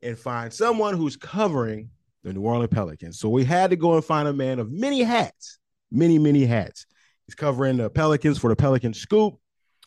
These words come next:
He's in the baseball area as well, covering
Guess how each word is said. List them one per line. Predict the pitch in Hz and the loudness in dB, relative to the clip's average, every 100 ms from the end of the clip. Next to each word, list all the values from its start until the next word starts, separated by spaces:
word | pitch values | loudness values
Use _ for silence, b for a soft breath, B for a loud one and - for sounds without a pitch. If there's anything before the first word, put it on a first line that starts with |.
| - | -12
He's | 127 | -10
in | 104 | -10
the | 104 | -4
baseball | 156 165 123 147 147 139 | 0 0 0 0 2 2
area | 139 139 139 | 2 2 2
as | 123 107 | -2 -4
well, | 143 156 151 | 0 2 2
covering | - 120 120 117 | -2 -6 -8 -14